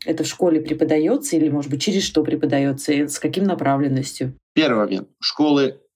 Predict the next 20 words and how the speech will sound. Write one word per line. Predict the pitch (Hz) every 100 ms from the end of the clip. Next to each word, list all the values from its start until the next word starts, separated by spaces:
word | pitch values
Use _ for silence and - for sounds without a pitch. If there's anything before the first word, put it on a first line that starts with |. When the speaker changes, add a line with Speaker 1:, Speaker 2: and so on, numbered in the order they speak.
| _
Speaker 2:
Эстонии | 117 - 156 165 131 113 135
очень | 139 - 110
хорошо | 110 104 - 117 -
оснащены | - 107 - 101 107 139
с |
точки | 107 - 101
зрения | 101 110 107
компьютера | 104 98 127 131 117
и | 113
интерактивных | 101 98 - 104 95
досок. | 98 - -
То | -
есть, | -
если | 123 117
ты | 123
сегодня | 120 120 113
учитель | - 107
скажешь: | 104 95
"Мне | 107
нужна | 110 107